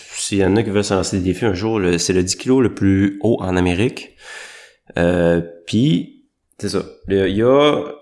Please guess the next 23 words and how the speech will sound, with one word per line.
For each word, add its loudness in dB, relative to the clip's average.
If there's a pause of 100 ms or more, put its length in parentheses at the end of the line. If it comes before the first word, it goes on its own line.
le, 2
le 0
cent 0
miles 2
de 0
vélo -2
montagne, -2
puis -14
il -8
y -2
a -4
le -6
cent -6
miles -6
de -12
course -14
à -8
pied. -16 (580)
Fait -8
que -16
moi, 2
j'ai -4
comme -2